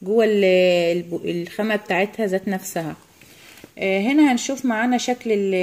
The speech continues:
الكعب بتاع القارورة أهون، معانا شكل الموديل ولونه مميز جوه النيشة بتاعتك أو جوه دولاب الفضيات،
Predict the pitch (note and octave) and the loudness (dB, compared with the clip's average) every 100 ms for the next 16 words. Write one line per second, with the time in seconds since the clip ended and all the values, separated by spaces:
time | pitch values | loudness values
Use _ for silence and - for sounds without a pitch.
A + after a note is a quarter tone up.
0 | F3+ F3+ F3 - F3+ F3 F3 A3+ C4 C4+ | 0 -2 -2 -4 -6 -8 -2 0 2 0
1 | A3 G#3 - F#3 F#3+ A3+ A#3 A3 G3 F3+ | -4 -6 -6 -8 -4 -2 0 0 0 -2
2 | F3+ G3 F#3+ G#3+ A#3+ - G3+ G3 G#3+ B3+ | -4 -4 -2 -2 0 -2 -2 -4 -2 -2
3 | D#4 - - - - - _ G3+ G3 G3 | -4 -10 -20 -20 -20 -20 _ -8 -4 -2
4 | A3 F#4 - _ _ _ _ _ _ _ | -2 -6 -8 _ _ _ _ _ _ _
5 | _ _ _ _ _ _ _ _ - G#3+ | _ _ _ _ _ _ _ _ -8 -8
6 | G#3+ G3+ F3+ F3+ E3+ F3 F3+ F3 F3+ A3 | -6 -4 -4 -4 -4 -6 -6 -6 -6 -6
7 | D#4+ - _ _ _ _ _ _ _ _ | -6 -10 _ _ _ _ _ _ _ _
8 | - _ _ _ _ _ _ _ _ _ | -20 _ _ _ _ _ _ _ _ _
9 | F#3 F3+ G3 A3 B3 F#4 - _ - F3+ | -8 -4 -2 0 -2 -4 -10 _ -16 -10
10 | F#3 G3+ A#3 D4+ - - _ _ _ _ | -4 -2 0 0 -4 -8 _ _ _ _
11 | _ - G#3+ A3 G#3 A3+ - B3+ - A#3 | _ -8 -4 -2 -2 -4 -2 -4 0 0
12 | A#3+ C#4+ - G3+ F#3 A#3+ A#3+ A3 A#3+ B3 | 0 -6 -2 -2 0 0 0 0 0 0
13 | - A3+ F#3 G3+ G3 C#4 | 0 -2 -2 0 0 0